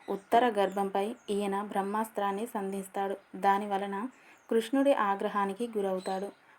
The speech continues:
అప్పుడు కృష్ణుడు అశ్వత్థామతో "కలియుగం అంతం అయ్యేంత వరకు లోకంలోనే జీవిస్తూ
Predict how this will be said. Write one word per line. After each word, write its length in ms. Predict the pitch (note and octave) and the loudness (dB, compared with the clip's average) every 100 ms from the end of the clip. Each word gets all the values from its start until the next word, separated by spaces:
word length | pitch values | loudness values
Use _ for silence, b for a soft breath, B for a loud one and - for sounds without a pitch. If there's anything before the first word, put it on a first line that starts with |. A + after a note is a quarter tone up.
| b | b
అప్పుడు 360 | G3+ G3+ G#3 G#3 | 2 2 0 -2
కృష్ణుడు 580 | - G#3 - A3 G3+ G3+ - | -4 -4 -2 -2 -2 -4 -4
అశ్వత్థామతో 760 | G3 A3 G#3 G3+ G3 F#3+ G#3 | -2 0 0 0 -2 -2 -2
"కలియుగం 540 | G3 G3+ G3+ G#3+ A#3 A3+ | 0 0 2 2 2 -2
అంతం 340 | G3+ G3+ G3 | -4 -4 -4
అయ్యేంత 440 | F#3+ F#3+ G#3 G3+ | -4 -4 -6 -6
వరకు 480 | G3 G3 F#3+ G3+ F#3+ G3 | -4 -4 -4 -6 -8 -4
లోకంలోనే 680 | G3 F#3+ G3+ G3+ G3+ G3 | -4 -4 -6 -4 -4 -4
జీవిస్తూ 540 | G3+ G3 G3 G3 - | -4 -4 -2 -6 -6